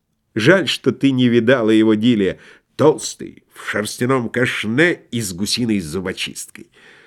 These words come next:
Он заметил мой этюд в витрине у Тинкла и принял его сначала за изображение ветряной мельницы, но он славный малый и купил вместо мельницы обелиск и даже заказал мне еще одну картину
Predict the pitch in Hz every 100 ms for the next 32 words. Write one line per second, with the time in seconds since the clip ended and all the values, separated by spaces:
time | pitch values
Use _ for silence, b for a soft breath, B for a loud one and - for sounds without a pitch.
0 | b - 143 123 160 156 151 139 143 143
1 | 151 - 104 131 139 139 127 131 127 208
2 | 175 - 95 B B B B 127 131 127
3 | 156 156 156 147 135 139 127 151 143 113
4 | 135 113 123 120 120 139 127 120 123 127
5 | 127 131 131 131 101 90 80 - 123 220
6 | 208 170 151 123 143 120 117 120 170 143
7 | 123 107 117 143 131 107 113 - 107 117
8 | 110 101 113 104 110 123 123 - 107 120
9 | 107 104 110 113 123 127 117 117 101 -
10 | - 143 185 170 170 156 120 - 101 82